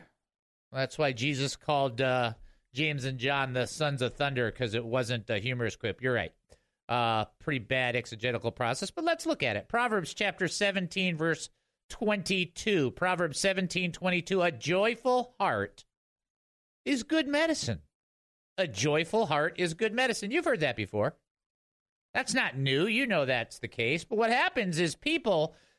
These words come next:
take these unique, mm, interpretations in Scripture, and they think that it applies to all processes. So somebody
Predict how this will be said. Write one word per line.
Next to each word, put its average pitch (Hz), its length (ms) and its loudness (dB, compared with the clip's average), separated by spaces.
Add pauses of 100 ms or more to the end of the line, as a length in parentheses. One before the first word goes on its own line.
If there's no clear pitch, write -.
(280)
take 233 260 -2
these 196 460 0
unique, 180 760 0 (1400)
mm, 214 240 -2
interpretations 220 1200 -2
in 180 140 0
Scripture, 180 480 0
and 170 180 0
they 180 100 2
think 262 280 -2
that 226 140 4
it 180 60 2
applies 214 520 0
to 214 240 0
all 240 420 4
processes. 160 840 2
So 185 100 -2
somebody 226 640 0